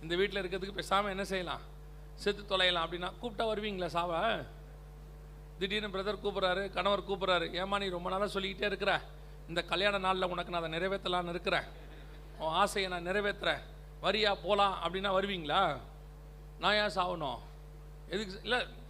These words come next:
சொல்லும் போது சொல்றது தான், எல்லாரும் சொல்றது தான் இல்லையா? ஆனால் சாகணுன்ற ஆசை யாருக்கும் என்ன செய்யாது, எப்பவுமே வராது. ஏன்னா உயிர்னு இருந்தா உயிர் ஆசைன்னு ஒண்ணு இருக்கும், அதான் இயல்பு.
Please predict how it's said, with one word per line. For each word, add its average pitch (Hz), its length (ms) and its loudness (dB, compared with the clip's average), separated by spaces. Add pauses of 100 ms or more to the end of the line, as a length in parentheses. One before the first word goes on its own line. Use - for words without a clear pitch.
(200)
சொல்லும் 262 440 6
போது 302 240 4
சொல்றது 262 320 4
தான், 220 280 4 (460)
எல்லாரும் 247 420 6
சொல்றது 233 340 -2
தான் 165 200 -4 (100)
இல்லையா? 196 420 2 (680)
ஆனால் 285 320 4 (120)
சாகணுன்ற 294 480 4
ஆசை 254 320 6
யாருக்கும் 240 340 4
என்ன 233 140 -2
செய்யாது, 165 480 -2 (760)
எப்பவுமே 320 600 2
வராது. 180 420 2 (600)
ஏன்னா 233 220 4 (180)
உயிர்னு 311 460 2
இருந்தா 247 500 6 (580)
உயிர் 233 260 0
ஆசைன்னு 220 680 2
ஒண்ணு 175 120 -4
இருக்கும், 170 340 0 (480)
அதான் 175 220 2
இயல்பு. 202 440 2